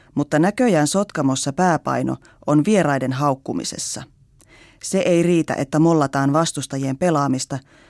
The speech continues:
mutta mennään myös henkilökohtaisuuksiin kannustajien osalta.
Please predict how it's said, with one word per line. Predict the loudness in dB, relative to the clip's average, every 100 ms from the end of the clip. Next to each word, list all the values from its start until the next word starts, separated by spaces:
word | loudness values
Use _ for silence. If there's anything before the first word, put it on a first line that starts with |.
| -6
mutta | -4 0
mennään | 2 4 4 4
myös | 2 2
henkilökohtaisuuksiin | 2 2 2 0 -2 -4 -4 -4 -4 -6 -6 -6 -6 -2
kannustajien | 0 0 -2 -6 -6 -4
osalta. | -6 -8 -12 -14